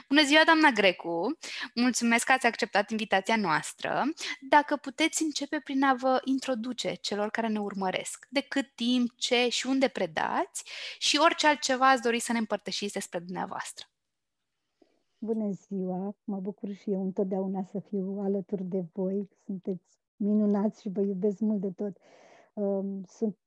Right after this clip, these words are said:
Speaker 2: profesor pentru învățământ primar la Liceul Tehnologic Carol întâi din Valea Doftanei, unde activez de treisprezece ani din toți cei douăzeci și cinci ai mei de meserie. Așa cum ai spus, sunt ambasador în dreptar digital și sunt atât de mândră să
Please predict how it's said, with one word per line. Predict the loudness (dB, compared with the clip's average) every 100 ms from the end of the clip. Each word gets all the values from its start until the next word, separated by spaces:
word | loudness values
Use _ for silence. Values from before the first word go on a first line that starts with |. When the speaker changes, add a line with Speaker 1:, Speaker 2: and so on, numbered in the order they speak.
| _ _ _ -4
Speaker 2:
profesor | -2 0 0 -2
pentru | -2 -4 -2
învățământ | -4 -4 -4 -4 -4
primar | -4 -2 -2 0
la | 0
Liceul | 0 -2 -4
Tehnologic | -4 -4 -4 -6 -8 -8
Carol | -6 -2 -2
întâi | -4 -4 -4
din | -4
Valea | -4 -6
Doftanei, | -6 -10 -10 -8 -6 -6 -8 _ _ _ _
unde | -6 -2 0
activez | -2 -4 -2 0 0
de | 2 0 0
treisprezece | 0 0 0 -4 0 0 0 0
ani | 2 0
din | -2 -4
toți | 0 0 2
cei | 2 6
douăzeci | 8 8 6 0
și | -2
cinci | -2 0 0 2
ai | 2
mei | 2 0
de | 0
meserie. | -2 -2 -4 -6 -6 -8 -12 _ -20 -20 _ _
Așa | -6 -4 -2
cum | 0 0
ai | -2
spus, | -4 -4 -4
sunt | -2 -4 -2
ambasador | -2 -4 -4 -2 0
în | 0 -2
dreptar | -4 -4 -6
digital | -4 -6 -6 -6 -4 -2 -2 -4
și | -8 -10
sunt | -10 -6 -6 -4
atât | -6 0
de | 2
mândră | 4 4 4 2 0
să | 0 -2 -4